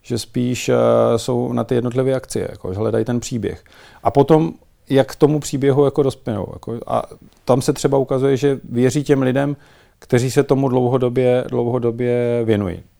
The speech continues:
To znamená názor mého kolegy, eh, Michala Semotána, který vlastně dlouhodobě vede akciový fond, na,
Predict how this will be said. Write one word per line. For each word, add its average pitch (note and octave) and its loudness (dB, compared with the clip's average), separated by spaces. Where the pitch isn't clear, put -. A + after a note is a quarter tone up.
To A2 0
znamená A#2+ 0
názor B2 2
mého A#2 2
kolegy, A#2 2
eh, G#2 -2
Michala A#2 2
Semotána, B2 0
který A#2+ 2
vlastně A2+ 2
dlouhodobě A#2+ 4
vede A#2 2
akciový A2 -2
fond, A#2+ -2
na, A2+ -2